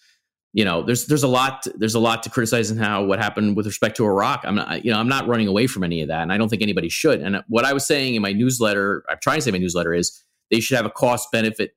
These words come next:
sort of approach to figuring out whether or not the twenty-five hundred troops that are in Iraq really are doing something that's sustainable,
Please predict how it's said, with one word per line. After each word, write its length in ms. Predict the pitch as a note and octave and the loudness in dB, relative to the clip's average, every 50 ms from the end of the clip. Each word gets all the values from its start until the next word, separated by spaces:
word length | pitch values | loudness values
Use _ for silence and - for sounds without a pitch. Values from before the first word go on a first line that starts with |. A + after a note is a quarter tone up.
| _ _ | _ _
sort 200 | - - A#2 G2+ | -2 0 0 0
of 40 | F#2 | 0
approach 460 | F2 - - D3 C3 B2 - - - | -2 0 2 2 2 2 0 -2 -6
to 80 | - - | -8 -4
figuring 400 | - A#2 G#2 G2+ G2 F#2+ F2+ F#2 | -2 -2 0 0 0 0 0 -2
out 240 | F#2 F2 F2 E2+ - - _ _ _ _ _ _ | -2 -2 -4 -6 -8 -12 _ _ _ _ _ _
whether 180 | - A2+ A2+ A2 | 2 2 4 4
or 40 | G#2+ | 2
not 220 | G2+ G2+ G2 - | 2 0 -2 -4
the 60 | - | -8
twenty-five 480 | - - B2 A#2 A2+ G#2+ - G2+ F#2+ F2+ | -4 -2 0 0 2 2 0 0 -2 0
hundred 240 | A2 G2+ F#2 F2+ - | -2 -2 -2 -2 -2
troops 260 | - C3 B2+ A2 - | 0 0 0 2 2
that 100 | G#2+ G2 | 0 0
are 40 | G2 | 2
in 100 | F2+ F2+ | 0 0
Iraq 380 | F2 F2 F2 F2 F2 E2+ - - - | 2 2 2 2 0 -2 -4 -2 0
really 220 | A2 G#2 G#2 G2 | 2 4 4 2
are 80 | F#2 F2+ | 2 0
doing 240 | - A2 G#2 G#2 F#2+ | 0 0 0 0 0
something 320 | - G#2 F#2+ - F#2+ F2+ | 0 -2 -2 -2 -2 -2
that's 160 | F2 - - | -2 -2 -4
sustainable, 760 | - - - - A#2+ A#2+ A#2 A2+ F2 G2+ G2 F#2 F#2 F2+ | -4 -2 -2 -2 -2 0 -2 -2 0 0 2 2 2 0